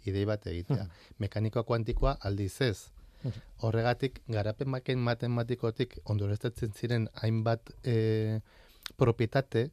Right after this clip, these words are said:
Speaker 1: jendeak ez zuen sinisten, ez zirelako ikusten gero, e, laborategian frogatu egin ziren.
Speaker 2: Mhm.
Speaker 1: Baina esperimentu jakin batzuk eginez. Ez da egunerokotasuan, eraukat-, egunerokotasuan ikusten ditugun, e, gauzak, ez?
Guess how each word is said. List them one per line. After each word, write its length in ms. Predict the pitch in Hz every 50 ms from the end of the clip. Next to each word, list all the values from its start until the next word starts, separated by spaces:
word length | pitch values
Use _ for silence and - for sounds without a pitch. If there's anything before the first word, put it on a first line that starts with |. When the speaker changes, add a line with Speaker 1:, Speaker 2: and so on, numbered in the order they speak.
| _ - 104
Speaker 1:
jendeak 340 | 101 107 101 104 127 131 -
ez 80 | 143 -
zuen 140 | - 127 110
sinisten, 680 | - - 101 110 139 143 - - - 101 98 95 90 - _ - -
ez 60 | 92
zirelako 420 | - 160 160 139 113 95 - -
ikusten 440 | 95 - - 143 - - 117 104 104
gero, 260 | 98 110 139 156 160 _ _ _ _
e, 140 | - 113 107
laborategian 720 | 104 104 101 95 98 98 101 95 98 127 127 139 143 143
frogatu 480 | - - - 117 113 131 139 - - 104
egin 140 | 95 95 98
ziren. 380 | - 95 90 110 113 104 95 98
Speaker 2:
Mhm. 220 | - 151 107 127 156 - _ _ - -
Speaker 1:
Baina 180 | 110 107 104
esperimentu 460 | 101 - - 104 101 104 104 - -
jakin 320 | - - 120 - - 139 127
batzuk 340 | 107 95 - - 104 - -
eginez. 580 | 92 92 104 120 113 101 92 90 - - - _ _ _ - - - - - -
Ez 120 | - - 107
da 100 | - 123
egunerokotasuan, 960 | 113 120 117 120 117 113 110 - 113 - - 101 - - 113 104 107 110 - - _ _ -
eraukat-, 480 | 107 104 107 104 - - 110 107 _ _ - -
egunerokotasuan 1080 | - 104 104 104 - - 110 110 110 104 107 104 - 107 104 - 101 - - 110 104 101
ikusten 340 | - - 104 - - 101
ditugun, 440 | 98 92 - - 98 98 95 95 98 - - - - - - - - _ _ -
e, 340 | - 113 107 98 90 90 90 90
gauzak, 420 | 98 104 104 - - 95 90 -
ez? 120 | 110 113